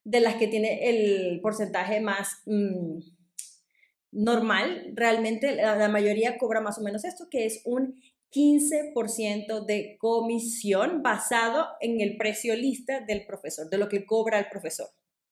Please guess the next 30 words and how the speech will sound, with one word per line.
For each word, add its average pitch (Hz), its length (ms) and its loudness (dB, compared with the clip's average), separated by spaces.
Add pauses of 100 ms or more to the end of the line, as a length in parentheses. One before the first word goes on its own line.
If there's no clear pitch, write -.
(320)
¿De 180 80 -6
acuerdo? 277 280 0
Entonces, 196 300 -6
si 175 140 -10
tú 180 100 -8
cobras 214 360 -2
cien 254 500 -4 (100)
dólares, 254 760 0 (100)
cien 180 340 -4
pesos 254 380 -2
o 196 100 -6
lo 190 140 -4
que 190 80 -8
sea 185 160 -6
que 240 80 -8
tú 262 120 -4
vas 254 160 -2
a 269 100 -6
cobrar, 302 480 -2
entonces 208 400 -6
te 190 100 -6
va 175 60 -8
a - 80 -12
quitar 190 340 -10
quince 302 480 2
por 220 120 -4
ciento 339 360 -4 (540)
de 180 280 0
esa 98 520 -8
clase. - 500 -8